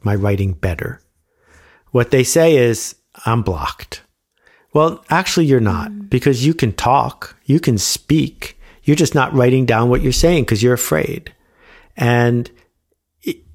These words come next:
Speaker 1: improving your work is a hundred times easier than getting a guarantee that your work will be fine.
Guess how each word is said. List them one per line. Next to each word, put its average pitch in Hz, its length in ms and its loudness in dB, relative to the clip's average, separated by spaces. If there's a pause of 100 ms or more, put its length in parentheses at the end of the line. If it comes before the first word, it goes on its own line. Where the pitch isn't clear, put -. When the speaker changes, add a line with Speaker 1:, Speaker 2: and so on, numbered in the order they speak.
Speaker 1:
improving 185 480 2
your 135 120 4
work 110 420 -2 (320)
is 131 220 -2
a 135 80 0
hundred 160 340 -2
times 135 300 0
easier 123 560 -4 (440)
than 120 380 0 (300)
getting 135 260 2
a 120 60 0
guarantee 117 560 0
that 95 180 -4
your 113 140 2
work 110 280 -2
will 104 140 0
be 98 140 -6
fine. 92 480 -8